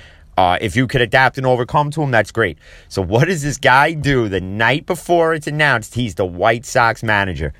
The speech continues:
He gets a D U I, right? I believe he was in Arizona when he did this. All right, so he gets a D U I, okay? And then he leaves the car there smoking and tells the cops,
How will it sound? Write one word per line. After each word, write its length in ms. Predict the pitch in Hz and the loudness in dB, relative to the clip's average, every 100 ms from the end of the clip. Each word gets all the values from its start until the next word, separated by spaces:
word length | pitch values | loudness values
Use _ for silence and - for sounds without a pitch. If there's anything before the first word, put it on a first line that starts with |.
| - - | -18 -4
He 120 | 139 | 0
gets 240 | 131 135 | 2 2
a 40 | 135 | 0
D 260 | 101 139 | 0 0
U 180 | 143 131 | 2 4
I, 240 | 127 92 82 - - - - - - - 95 | 4 4 -2 -8 -20 -20 -20 -20 -20 -2 4
right? 240 | 104 135 | 4 4
I 80 | - | -2
believe 300 | 101 127 117 | -2 -2 -2
he 80 | 120 | -2
was 80 | 104 | 0
in 80 | |
Arizona 560 | 107 117 120 110 113 113 | 2 2 2 0 -2 -2
when 160 | 95 92 | -4 -4
he 80 | |
did 180 | 80 85 | -4 -4
this. 240 | 73 67 - - - - | -4 -12 -14 -20 -18 -2
All 80 | |
right, 80 | 95 | -2
so 80 | - | 0
he 40 | |
gets 180 | 87 139 | 0 2
a 40 | 170 | 0
D 220 | 147 156 | -2 -2
U 160 | 156 | 2
I, 240 | 139 92 78 - - - - - | 4 2 -2 -10 -20 -20 -14 -6
okay? 340 | 92 98 101 - - | 0 2 2 0 -2
And 260 | 104 107 | 0 0
then 520 | 120 156 151 90 78 - - - | 2 4 4 0 -6 -12 -20 -8
he 140 | - 113 | -4 -2
leaves 440 | 131 180 202 151 | -2 -2 -2 0
the 100 | 127 | 0
car 440 | - 147 151 156 | 0 2 4 4
there 540 | 135 113 139 117 76 80 | 2 2 2 2 -2 -10
smoking 720 | - - 131 151 160 117 92 - | -10 -6 2 4 4 -2 -8 -4
and 160 | 120 113 | -4 0
tells 280 | 135 139 | 2 2
the 80 | 131 | 0
cops, 360 | - 131 123 | 0 2 2